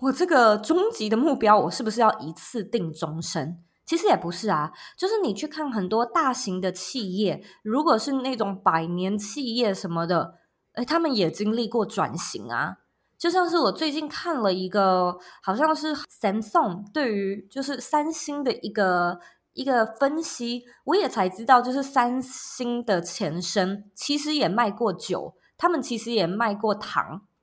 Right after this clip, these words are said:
卖过纺织，就是农产品这种的。嗯，然后他现在是科技业，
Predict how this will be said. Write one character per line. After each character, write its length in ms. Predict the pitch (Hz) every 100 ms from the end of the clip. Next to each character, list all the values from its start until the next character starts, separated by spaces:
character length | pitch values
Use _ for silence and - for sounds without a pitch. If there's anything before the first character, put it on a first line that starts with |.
| -
卖 240 | 254 262
过 160 | 226 220
纺 320 | 220 160 151
织， 400 | - 175 175 180 _ -
就 100 | 320
是 240 | 370 302
农 480 | 220 214 196 202 220
产 320 | 220 202 202
品 200 | 226 240
这 120 | 170 214
种 260 | 202 -
的。 220 | - 92 - _ _ -
嗯， 180 | 247
然 100 | 262
后 120 | 254 294
他 120 | 247
现 220 | 233 226
在 100 | 214
是 80 | 202
科 240 | 202 190
技 240 | 175 180 151
业， 280 | 151 78